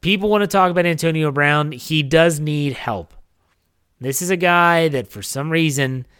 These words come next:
he just can't get it together. He cannot get it together. And this is not like a Martavis Bryant situation where with Martavis Bryant, it was definitely dealing with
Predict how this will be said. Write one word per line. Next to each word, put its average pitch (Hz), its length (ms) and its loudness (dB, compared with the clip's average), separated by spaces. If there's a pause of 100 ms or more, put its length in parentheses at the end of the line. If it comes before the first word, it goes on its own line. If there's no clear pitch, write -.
(280)
he 135 140 -8
just 147 200 -2
can't 185 320 -2
get 180 160 0
it 180 120 -2
together. 175 500 -2 (680)
He 143 180 -4
cannot 196 540 0
get 175 140 0
it 170 120 -2
together. 117 480 -4 (480)
And 147 180 -2
this 208 160 2
is 254 140 -4
not 220 180 0
like 196 160 2
a 175 60 0
Martavis 151 600 0
Bryant 151 320 -2
situation 147 600 -2
where 123 180 2
with 120 200 -4
Martavis 135 560 -2
Bryant, 135 400 0
it - 20 -4
was 107 240 -6 (880)
definitely 160 480 2
dealing 143 380 2
with 123 280 -2